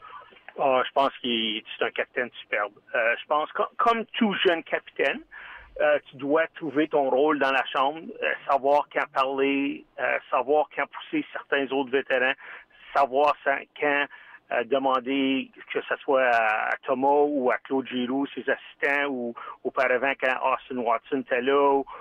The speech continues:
ou que ce soit Hamonic, euh, de, de, de l'aide des fois, euh, parce que pas personne peut prendre ce rôle-là tout seul et faire tout, tout seul, mais je pense que c'est un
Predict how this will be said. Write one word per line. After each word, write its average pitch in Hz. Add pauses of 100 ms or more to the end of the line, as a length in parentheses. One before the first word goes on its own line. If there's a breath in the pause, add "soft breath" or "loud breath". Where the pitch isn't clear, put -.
(140 loud breath)
ou -
que -
ce 131
soit 131
Hamonic, 123 (400 loud breath)
euh, 127 (140)
de, 143 (100)
de, 151 (200)
de 147
l'aide 131
des 131
fois, 139 (260)
euh, 117
parce -
que 143
pas 170
personne 151
peut 143
prendre 143
ce 139
rôle-là 127 (380 loud breath)
tout - (100)
seul 151
et 135
faire 135
tout, -
tout -
seul, 143
mais 123
je -
pense 139
que 131
c'est 127
un 120